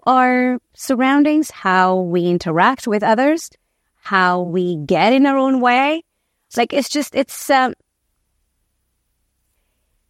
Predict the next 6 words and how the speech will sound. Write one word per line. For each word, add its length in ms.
see, 240
this 220
also 240
brings 320
me 180
to 680